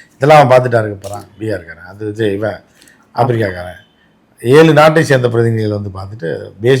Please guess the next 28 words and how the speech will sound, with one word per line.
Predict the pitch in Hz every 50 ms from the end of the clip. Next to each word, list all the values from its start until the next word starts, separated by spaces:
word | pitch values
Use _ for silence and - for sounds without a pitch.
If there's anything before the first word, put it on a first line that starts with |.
| 131
பேஸ் | 131 143 135 120 -
ரொம்ப | 110 110 120 127 143
நன்னா | 135 123 117 117 120 117 110
இருக்குன்ட்டு | 107 107 110 107 98 92 92
போயிருக்காங்க. | 92 _ - - - _ _ _ _ _ _ _ _ _ _ _ _ _ _ -
நல்லா | 95 101 117 120 110
நடத்துறாங்க | 98 92 87 87 87 85 82 82
தேர்தல். | 82 85 82 78 _ _ _ _ _ _ _ _ _ - - - - _ _ _ _
So, | - 180 170
இப்படி | 160 156 165 175
இருக்கனால | 165 170 160 160 143 147 151 180 196 165
ஜி | 135 147 160 156
அதுக்கும் | 147 127 127 151 160 170 165
ஆளை | 139 131 143 151 131
செட்டப் | - - 117 117 156 151 139
பண்ணி | 139 131 127
தான் | 131 123 110
கூப்பிட்டுருக்காரு. | 104 104 95 98 90 90 82 90 - _ _ _ _ _ _ _ _ _ _ _ _ _ _ _ _ _ _ _ _ _ _ _ _ _ - 92
அமெரிக்காக்காரன்லாம் | 123 139 147 151 139 131 127 123 123 123 123 123 120 117
கூப்பிடல, | 110 107 104 98 92 90 85 - _ _ _ _ _ _ -
பிரிட்டன்காரன்லாம். | 101 98 110 110 110 104 98 95 92 92 92 90 87 90 _ _ _ _ _ _ _ _ _ _ _ _ _ _ _ _ _ _ _ -
ஈத்தரை | 113 110 110 117 127 131 123 - 131 131 135
இத்து | 131 120 120 135
போன | 123 127 131 127
ஒரு | 127 127 123 120
பத்து | 113 120 117 107 - 107
கண்ட்ரிலேருந்து | 107 107 107 110 117 113 110 107 107 101
வந்திருக்காங்க. | 92 90 95 92 80 78 76 78